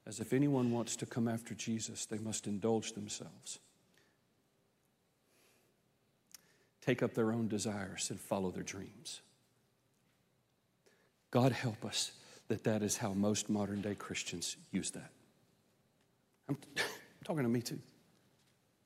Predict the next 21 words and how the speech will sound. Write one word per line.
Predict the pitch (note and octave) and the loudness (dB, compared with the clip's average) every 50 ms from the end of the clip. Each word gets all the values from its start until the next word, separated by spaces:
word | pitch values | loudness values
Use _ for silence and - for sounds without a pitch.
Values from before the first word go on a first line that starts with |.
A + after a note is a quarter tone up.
| _ _ _ _ _ _ _ _ _ _ _ _ _ _ _ _ - | _ _ _ _ _ _ _ _ _ _ _ _ _ _ _ _ 0
That | C#3 A2+ | 0 0
is | G#2+ - - | 2 2 2
not | A2+ A#2 A2+ A2 G#2+ - - - - - - - - - _ _ _ _ _ _ _ _ _ _ _ _ _ _ _ _ _ | 2 2 2 2 0 -2 -10 -20 -20 -20 -20 -20 -20 -20 _ _ _ _ _ _ _ _ _ _ _ _ _ _ _ _ _
what | A2 G#2+ G2 | -4 -2 -2
Jesus | - A2 G2+ - - - | -2 -2 -2 -2 -2 -2
said. | - - - - - _ _ _ _ _ _ _ _ _ _ _ _ _ _ _ _ _ _ _ _ _ - _ _ _ | -4 -4 -8 -16 -20 _ _ _ _ _ _ _ _ _ _ _ _ _ _ _ _ _ _ _ _ _ -20 _ _ _
Paul | - - C3 A#2+ | -4 0 2 2
knew | A2 G#2 A2 A#2 C3 C3 A#2 | 4 4 4 6 6 4 4
the | - G2+ | 2 0
gospel | - A#2 A2+ G#2+ - - G#2+ G2 | 0 0 0 0 0 -2 -2 -2
was | G2 G2 - | -2 -4 -8
gonna | - G2+ G2 | -8 -10 -10
cost | - - G#2+ G#2 - - - | -6 -4 -4 -4 -4 -4 -10
him | G#2+ - | -8 -10
something | - - E2+ - - - - - - - - _ _ _ _ _ _ _ _ _ _ _ _ _ _ _ _ _ _ | -10 -10 -10 -16 -18 -20 -20 -20 -20 -20 -20 _ _ _ _ _ _ _ _ _ _ _ _ _ _ _ _ _ _
because | A#2+ - - G2 - | -8 -6 -4 -4 -2
Jesus | - A2+ A2+ A2 G#2+ G2+ - | -2 0 0 0 0 0 -2
said, | - - A2 G2+ F2 - | 0 0 0 -2 0 -2
"You're | G#2+ G#2+ | 0 2
gonna | A2 G#2 G2 | 2 2 2
deny | F2+ G2 G2 G2+ G#2+ G#2+ A2 G2+ G2 F#2 | 2 0 0 0 0 0 0 0 -2 -4